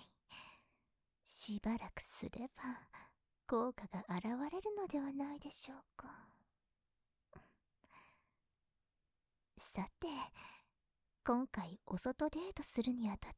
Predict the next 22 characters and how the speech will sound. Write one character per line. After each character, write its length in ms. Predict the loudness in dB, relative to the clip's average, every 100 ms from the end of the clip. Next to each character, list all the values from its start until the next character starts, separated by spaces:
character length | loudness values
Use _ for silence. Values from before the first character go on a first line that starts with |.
| _
て 120 | 0
の 260 | 0 -2 0
お 140 | 0
約 180 | 2 0 -2 -6 -4 -6 -10 _
束、 160 | -4 -4 -14 -14 -14 -16 -20 _ _ 6
守 340 | 8 8 6
っ 40 | 4
て 100 | 0
い 120 | 0
た 120 | -2
だ 140 | 0 0
け 140 | 0
ま 140 | 0 -2
し 100 | -4
た 120 | -6
か？ 180 | -8 -10 -6 -8 -10 _ _ _ _ _ _ _ _ _ _ _ -20 _ _ _ _ _ _ -4
<laughs> 520 | -4 -4 -12 _ _
え 360 | 8 10 8 4
え。 20 | 6 6 4 -2 0 0 0 -8 -18 _ _ _
一 200 | 4 4
週 520 | 2 0 2 4 4
間、 320 | 8 8 8